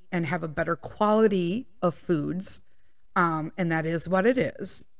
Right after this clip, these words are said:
okay? But here in America, um, specifically, this is harder to do because we notoriously are okay with having carcinogens in our food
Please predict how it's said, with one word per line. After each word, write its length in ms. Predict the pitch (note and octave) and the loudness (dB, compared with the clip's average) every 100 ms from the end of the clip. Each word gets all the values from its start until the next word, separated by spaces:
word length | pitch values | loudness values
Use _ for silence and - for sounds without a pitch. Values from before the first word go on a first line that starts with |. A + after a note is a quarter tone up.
| - | -8
okay? 400 | D3+ - D#3 D3 | -6 -6 -6 -6
But 260 | - D#3 | -4 -6
here 520 | - - F#3+ G3+ C4 - | -6 -4 0 0 -2 0
in 120 | A#3 | 2
America, 720 | B3+ F3 D3+ C3+ - - B3+ - - - - - - | 4 4 0 -2 -6 -6 -8 -12 -20 -20 -20 -16 -4
um, 380 | E3 D#3+ D3 - | -2 -2 -4 -6
specifically, 1400 | - - - - - A#3 A3+ - E4+ - - - D#3+ D3+ | -8 -6 -6 -6 2 2 2 0 -2 0 -4 -2 -4 -4
this 260 | - F#3 - | 0 -2 -2
is 100 | - | -8
harder 400 | - G3+ F#3 F3+ | 2 4 4 0
to 180 | - | -2
do 380 | D#3+ D#3 B2 - - - - - - - - - - - - | -6 -4 -6 -8 -18 -20 -20 -20 -20 -20 -20 -20 -20 -20 -2
because 520 | A3+ G#3+ G#3+ G3+ F3 - - | 0 4 2 2 -2 -12 -10
we 600 | F3+ G3 G#3 G3 G3 G3 | -4 0 0 0 0 0
notoriously 1200 | G#3+ G#3 - - - D4+ C#4 F#3 - - D3 B2+ - | 0 0 -2 -6 0 2 2 0 -2 -6 -6 -6 -2
are 160 | F3+ - | -2 0
okay 500 | F#3 F#3 - G3 F#3 | 0 -2 -2 -2 0
with 220 | F3+ F3 | 0 -2
having 520 | - E3 D#3+ D#3+ D3+ D3+ | -2 -4 -2 -2 -4 -6
carcinogens 800 | - D#3+ - F#3 F3 F3 F#3 E3 | -6 -8 -2 -2 0 -2 -4 -4
in 120 | F3 | -2
our 100 | D#3+ | -2
food 480 | - E3 D#3 D3+ | -2 -2 -2 -4